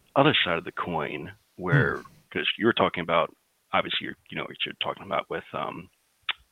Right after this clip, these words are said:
Speaker 1: people getting, quote unquote, indoctrinated by these videos.
Speaker 2: Yeah.
Speaker 1: But another thing that people on the right always say is how people are, were indoctrinated through, like, academia.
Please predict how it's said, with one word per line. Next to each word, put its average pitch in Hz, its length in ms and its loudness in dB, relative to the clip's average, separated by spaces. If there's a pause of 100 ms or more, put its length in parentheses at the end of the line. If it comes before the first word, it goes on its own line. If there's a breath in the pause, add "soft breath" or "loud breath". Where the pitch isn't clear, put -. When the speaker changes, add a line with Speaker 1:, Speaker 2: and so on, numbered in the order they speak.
(100)
Speaker 1:
people 92 240 0
getting, 82 320 0 (340 loud breath)
quote 98 180 4
unquote, 90 340 -2
indoctrinated 85 640 0
by 78 120 0
these 71 240 -10
videos. 76 360 -4 (580 loud breath)
Speaker 2:
Yeah. 110 160 4
Speaker 1:
But - 100 -4 (340)
another 104 520 2 (420)
thing 87 200 2
that 85 180 -2
people 90 540 -2
on 87 160 -4
the - 100 -8
right 127 200 2
always 78 300 -2
say 76 120 -2
is 78 160 -4
how 80 320 0
people 85 260 -6
are, 80 120 -6 (220)
were 80 320 -6 (200)
indoctrinated 82 760 -2 (120)
through, 82 260 -2
like, 78 180 -4
academia. 85 840 -2